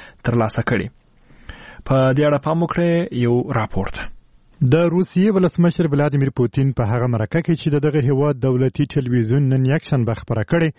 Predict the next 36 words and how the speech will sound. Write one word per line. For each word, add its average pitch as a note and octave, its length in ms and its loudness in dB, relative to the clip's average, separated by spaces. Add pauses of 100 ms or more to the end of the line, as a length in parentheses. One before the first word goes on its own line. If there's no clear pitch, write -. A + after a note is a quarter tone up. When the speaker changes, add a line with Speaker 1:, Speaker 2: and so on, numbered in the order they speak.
(320)
Speaker 2:
اوکراین E3 460 2
ته E3 120 0
د D3 80 0
امریکا D3 400 0
د D3+ 80 -2
متحده C#3+ 420 0
ایالتونو C#3+ 380 2
لخوا A2+ 360 0 (200)
د A#2+ 120 0
خوشایي A#2+ 480 0
مهماتو B2+ 680 2 (360)
پر D3 120 0
ورکړه D3 520 0
انتقاد B2+ 540 -2
وکړ. A#2 300 -2 (300)
پوتین B2+ 320 0
ویلي، C#3 360 2 (420)
که E3 260 2
په E3+ 60 0
اوکراین E3+ 400 2
کې E3 120 -2
دغسې D#3 360 0
وسلې C#3+ 420 0 (240)
د B2+ 100 0
روسي D3+ 380 0
ځواکونو D3 420 2
پر - 160 -2
خلاف C3 340 -2
وکارول A2 480 0
سي، A2+ 280 -2 (180)
نو A#2+ 100 2
موږ B2 300 2
هم A#2+ 120 0
حق C#3 260 -2
لرو D3 200 2
چې C#3+ 200 -2